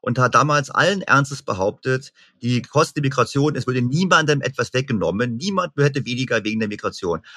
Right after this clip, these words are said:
Das stimmt einfach nicht. Wenn Geld ausgegeben wird an der einen Stelle, fehlt es woanders oder man hätte auch Abgaben senken können. Natürlich kostet es etwas und man muss einfach ganz klar sagen, diese Kosten sind erheblich. Ich glaube, die Bundesregierung hat gesagt, letztes Jahr Gesamtkosten Deutschland ungefähr fünfzig Milliarden Euro.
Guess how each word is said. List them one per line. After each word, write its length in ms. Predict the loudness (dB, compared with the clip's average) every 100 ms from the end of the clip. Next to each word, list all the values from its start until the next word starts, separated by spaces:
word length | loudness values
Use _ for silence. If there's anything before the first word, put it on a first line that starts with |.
| -4
Das 120 | -2
stimmt 320 | 2 2 2
einfach 360 | 0 2 -2 -4
nicht. 280 | -6 -8 -4
Wenn 120 | -2
Geld 160 | 0 0
ausgegeben 400 | 0 0 -2 -2
wird 100 | 0
an 100 | 0
der 100 | 2
einen 220 | 2 0
Stelle, 340 | 0 0 0
fehlt 260 | 0 -4 -4
es 140 | -8
woanders 480 | -4 -2 -2 -4 -6 -18 -20 _
oder 180 | 4 6
man 80 | 6
hätte 140 | 4
auch 80 | 0
Abgaben 420 | -2 0 -2 0
senken 280 | -4 -8 -10
können. 160 | -6
Natürlich 340 | -6 -8 -14 -4
kostet 320 | -2 -2 -4
es 160 | -10 -8
etwas 420 | -6 -2 -2 -4 _ _
und 80 | -2
man 100 | 0
muss 140 | 0
einfach 180 | 0 2
ganz 240 | 2 0
klar 260 | -2 0 0
sagen, 360 | 0 0 0 -2
diese 180 | -8
Kosten 600 | -6 -2 -4 -4 -6 -6 -8 _ _
sind 340 | 0 2 2
erheblich. 640 | 0 0 0 -4 -6 -8 -10
Ich 100 | -4
glaube, 400 | 0 2 0 -4 -8
die 100 | -18
Bundesregierung 440 | -4 -4 -2 -2 -2
hat 120 | -2
gesagt, 300 | 0 -2 0
letztes 280 | -2 -4 -2
Jahr 160 | -2
Gesamtkosten 680 | 0 0 -2 -2 -4 -4 -4
Deutschland 300 | -2 -2 -2
ungefähr 220 | -2 -2
fünfzig 380 | -4 -6 -8 -12
Milliarden 380 | -6 -2 0 -2
Euro. 380 | -6 -4 -4